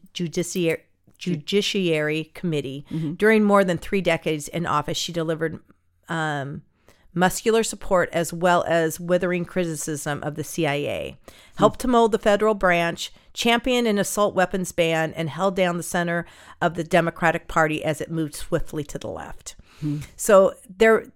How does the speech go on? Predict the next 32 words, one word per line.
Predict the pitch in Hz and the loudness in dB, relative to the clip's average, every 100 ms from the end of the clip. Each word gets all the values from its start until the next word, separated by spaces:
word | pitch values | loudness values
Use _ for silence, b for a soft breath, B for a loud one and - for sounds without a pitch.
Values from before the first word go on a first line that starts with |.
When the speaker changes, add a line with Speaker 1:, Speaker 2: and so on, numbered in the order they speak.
| _ _ - | _ _ 4
Speaker 1:
their | 233 | 4
comment | 233 233 214 190 185 | 6 4 6 4 2
as | 175 180 - | 2 0 2
her | 202 | 2
as | 175 160 | 4 2
a | |
centrist, | 151 - 160 - 175 - - - _ | -2 0 0 0 -2 -2 -10 -14 _
basically, | - 175 - 170 170 160 156 | 0 0 -2 -4 -4 -6 -10
she | - - 185 | -12 -4 -2
is | 175 | -2
now | 165 147 104 | -2 -2 -2
in | 151 | -6
comparison. | - 147 131 - - - 139 - _ - B B - | -6 -4 -4 -6 -12 -14 -18 -20 _ -18 B B 4
Speaker 2:
Oh, | 220 165 | 6 6
f-, | 127 - 165 - | 4 -8 -8 -4
I | 175 | -2
mean, | 160 151 135 127 - | -2 -4 -6 -10 -10
yeah, | 139 120 | -10 -8
all | 127 151 | -6 -6
that | 147 | -6
kinda | - 147 | -8 -12
gets | 127 - | -12 -14
thrown | - - | -16 -16
out | 107 - | -16 -14
the | |
window | 156 156 147 143 | -8 -4 -2 -4
the | 135 135 | -4 -6
longer | 131 127 123 | -4 -6 -8
her | 131 | -10
career | - - 127 | -12 -10 -10
goes | 123 123 | -10 -12
on. | 117 143 | -12 -14